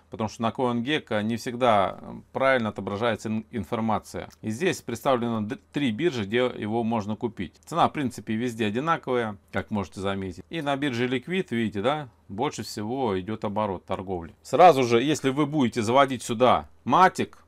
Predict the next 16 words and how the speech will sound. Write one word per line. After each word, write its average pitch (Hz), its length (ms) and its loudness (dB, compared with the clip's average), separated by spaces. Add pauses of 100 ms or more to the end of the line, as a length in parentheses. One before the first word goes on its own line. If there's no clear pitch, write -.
под 123 180 -2
проценты, 120 680 0
сразу 139 380 0
же 113 120 -4
на 117 140 2
бирже 117 360 -2
Liquid 139 400 -2
можно 113 280 -2
купить 104 380 -4
и 110 80 -4
матик, 151 500 -2 (200)
я 101 440 0
думаю, 104 400 -2
он 101 60 -4
там 110 200 0
есть, 107 340 -2